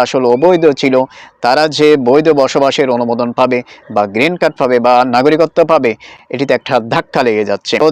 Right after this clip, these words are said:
যাই হোক, অপরদিকে যেটি ডোনাল্ড ট্রাম্পের পক্ষ থেকে বলা হয়েছে, সেখানে দেখা যাচ্ছে যে একটি উপায়ে এই সন্তান কিন্তু আমেরিকার নাগরিকত্ব পাবে। সেটি কি? সেটি হচ্ছে যদি এই সন্তানের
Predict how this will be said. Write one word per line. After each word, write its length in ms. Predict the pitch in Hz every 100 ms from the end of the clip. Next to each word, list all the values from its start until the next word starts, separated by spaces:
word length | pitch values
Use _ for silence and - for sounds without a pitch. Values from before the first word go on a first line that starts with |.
| 139
যাই 160 | 170 208
হোক, 140 | 196 180 165
অপরদিকে 420 | 202 208 233 247 202
যেটি 260 | 170 165 196 202 202 151
ডোনাল্ড 280 | 156 165 160
ট্রাম্পের 340 | 151 151 151 147
পক্ষ 140 | 123 139
থেকে 160 | 131 139 131 123
বলা 180 | 120 120 120
হয়েছে, 400 | 131 127 - 139 147 - - -
সেখানে 260 | 170 175 143
দেখা 180 | 170 196 170
যাচ্ছে 240 | 135 147 143
যে 80 | 151 - 147
একটি 320 | - - 240 240 -
উপায়ে 340 | 208 226 170 123 110 151
এই 80 | 165 -
সন্তান 340 | 170 156 156 131 -
কিন্তু 380 | 117 113 - 202 233 - - 139
আমেরিকার 400 | 143 139 131 131 117 113
নাগরিকত্ব 520 | 110 110 107 107 - 135 131 -
পাবে। 200 | 151 107 - - - - -
সেটি 240 | 240 196 175
কি? 120 | 226 233 - - -
সেটি 220 | 214 202 170
হচ্ছে 280 | 226 - 160 170 - - 151
যদি 180 | 180 220 - 208
এই 80 | 247 240
সন্তানের 500 | 208 180 165 147 151